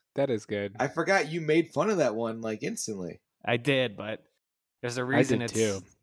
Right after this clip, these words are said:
Speaker 3: lasted the test of time, and it w-, it worked. You know, you just picture him running up those stairs.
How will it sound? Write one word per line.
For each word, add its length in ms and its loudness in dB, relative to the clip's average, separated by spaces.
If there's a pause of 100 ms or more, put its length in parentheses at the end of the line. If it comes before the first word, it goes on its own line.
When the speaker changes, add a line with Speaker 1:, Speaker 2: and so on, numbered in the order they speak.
(140)
Speaker 3:
lasted 600 -6
the 260 -6 (260)
test 220 -2
of 100 -6
time, 380 -4
and 320 -14
it 100 -6
w-, 200 -10
it 180 -8
worked. 320 -4
You 80 -6
know, 80 -6
you 140 -4
just 180 -10
picture 260 -6
him 120 -4
running 220 -2
up 120 -4
those 160 -6
stairs. 540 -6